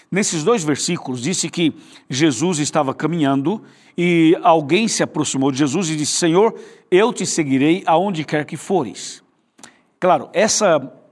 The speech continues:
afirmação, essa declaração revelava uma decisão sincera. Parecia sincera. A gente não conhece o coração das pessoas,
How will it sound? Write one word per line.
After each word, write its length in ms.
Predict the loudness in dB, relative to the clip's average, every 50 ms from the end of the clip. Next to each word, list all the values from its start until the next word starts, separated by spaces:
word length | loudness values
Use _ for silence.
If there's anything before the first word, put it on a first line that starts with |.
| _ _ _
afirmação, 1040 | -4 -4 -4 -2 -2 -2 -2 0 0 -2 -4 -4 -6 -4 -2 0 0 0 -2 -6 -8 -16 _ _ _ _ _ _ _ _ _ _ _ -2
essa 260 | -2 0 0 0 -2
declaração 1080 | 0 0 -2 -2 -2 -2 0 0 0 0 -2 -4 -6 -6 -4 -2 -2 -2 -4 -6 -10 -14 _ _ _ _ _ _ _ _ _ _
revelava 880 | -2 0 0 0 2 0 0 2 4 4 4 4 4 2 0 0 0 -2
uma 220 | -4 -2 0 0 0
decisão 640 | 0 -2 -2 -2 -4 -2 0 0 0 0 -2 -4 -8 -14 _ _
sincera. 680 | -10 -6 -4 -4 -2 0 2 2 2 2 0 -6 -10 -18 _ _ _ _ _ _ _ _ _ _ _ _ _ _ _ _ _ _ _ 0
Parecia 580 | 2 2 2 2 -2 -2 -4 -2 0 0 0
sincera. 580 | -2 -2 -6 -8 -8 -8 -8 -8 -10 -12 -18 _ _ _ _ _ _ _ _ _ _ _ _ _ _ _ _ _ _ _ -2
A 100 | -2 -2
gente 260 | 0 0 -2 -2 -2
não 100 | -2 -2
conhece 360 | 0 0 0 0 0 -2 -4
o 40 | -6
coração 440 | -4 -2 -2 -2 -2 -2 -2 -2 -2
das 160 | -2 -4 -6
pessoas, 640 | -8 -10 -10 -8 -8 -10 -10 -10 -12 -12 -12 -14